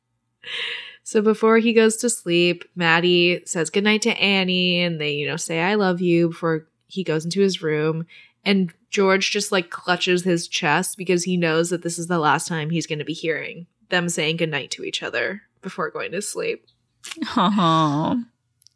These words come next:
Speaker 2: So that night, George can't get a wink of sleep. And he just flashes back to Annie growing up and, like, sees her riding her bike and, like, looking out the window and just all of these lovely memories.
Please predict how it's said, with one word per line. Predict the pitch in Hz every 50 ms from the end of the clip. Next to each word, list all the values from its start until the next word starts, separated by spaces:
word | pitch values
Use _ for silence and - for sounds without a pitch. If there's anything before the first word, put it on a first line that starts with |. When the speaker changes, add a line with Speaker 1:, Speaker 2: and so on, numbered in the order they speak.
| _ - - _ _
Speaker 2:
So | - - - 202
that | 190 196 196 226 - -
night, | 208 180 175 170 170 170 175 175 175 - - _ _ -
George | - 175 - 190 175 170 170 170 170 170 175 - -
can't | - - 160 151 156
get | - 170 170
a | 165
wink | 156 151 156 156
of | - -
sleep. | - - - - 62 64 - - - - - _ _ _ _ _ _ _ _ _
And | - 165 156 156 151 165
he | 175 185 185
just | 156 - 170 165 - -
flashes | - - - 170 170 165 170 170 170 - - 185 175 185 - -
back | - 160 156 156 160 160 156 160 - -
to | - - - 165 156 156 - -
Annie | - 175 170 165 165 165 165
growing | 165 - - 85 85 85 -
up | - 90 - - -
and, | 165 160 160
like, | 156 175 -
sees | - - - 156 151 -
her | - - 156
riding | 170 - - - - 185 175
her | - - 220 196 _ _ _
bike | - 208 185 185 185 180 185 180 185 - - -
and, | 185 165 151 156 - -
like, | 160 147 151 - -
looking | 160 160 - 160 156
out | 160 156 156 -
the | 170
window | 160 175 - 190 180 180 180 180 185 - 190 175 175 175 170 170 170 170
and | 160 151 151 151 - - - - - - - - - - - _ _ _ _ _ _ _ _ _ - -
just | - - 220 214 - -
all | - 190 190 185 185 185
of | 180 185
these | 180 175 170 165
lovely | 170 165 160 160 160 156
memories. | 156 147 143 143 147 151 151 151 151 151 151 151 - -